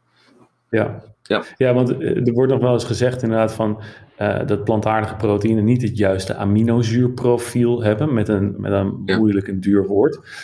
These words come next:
Speaker 1: En dat wil eigenlijk zoveel zeggen als dat jouw spieren, die zijn, eh, worden gemaakt van, eh,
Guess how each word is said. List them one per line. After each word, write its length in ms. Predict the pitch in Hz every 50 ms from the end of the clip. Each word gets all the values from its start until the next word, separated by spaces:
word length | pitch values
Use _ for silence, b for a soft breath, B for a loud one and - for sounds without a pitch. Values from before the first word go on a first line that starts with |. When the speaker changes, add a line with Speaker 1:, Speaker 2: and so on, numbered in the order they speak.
| B B B B B
Speaker 1:
En 440 | - 101 101 101 98 101 104 104 -
dat 160 | 104 101 101
wil 220 | 104 107 104 104
eigenlijk 320 | 104 98 98 101 104 98 -
zoveel 360 | - 110 101 - 104 98 95
zeggen 280 | - 101 101 - - 95
als 120 | 92 95
dat 460 | 98 101 101 - - - - - - _
jouw 180 | - 104 101 -
spieren, 640 | - - - 127 123 113 98 95 95 113 - - -
die 240 | 113 104 104 107 101
zijn, 400 | 104 101 95 95 95 95 92 -
eh, 280 | - 95 92 92 95 -
worden 260 | - 104 110 101 92
gemaakt 360 | - - 101 98 95 92 -
van, 260 | - 101 90 87 90 87
eh, 240 | 87 87 90 87